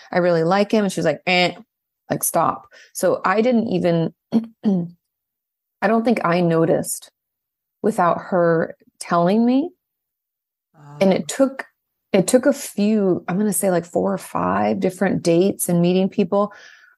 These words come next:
Speaker 1: where then I was able, because as a therapist, I know that you can't tell a patient, like, "Oh,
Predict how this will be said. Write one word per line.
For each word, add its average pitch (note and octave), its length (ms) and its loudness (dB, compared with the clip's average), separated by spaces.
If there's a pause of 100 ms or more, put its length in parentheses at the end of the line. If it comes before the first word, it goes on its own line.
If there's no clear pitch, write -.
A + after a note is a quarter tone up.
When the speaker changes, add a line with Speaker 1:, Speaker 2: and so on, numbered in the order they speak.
(340)
Speaker 1:
where F3 400 2
then F#3 240 0
I F#3+ 80 2
was F3 160 0
able, F3 280 2
because F#3+ 280 -2
as A3+ 200 0
a B3 60 0
therapist, F#3 500 -2
I E3+ 140 0
know D#3+ 540 0 (340)
that E3+ 180 0
you E3 120 -2
can't A3+ 280 -4
tell E3 220 2
a D#3+ 80 2
patient, E3 460 -4
like, D3+ 240 -2 (260)
"Oh, F3+ 460 0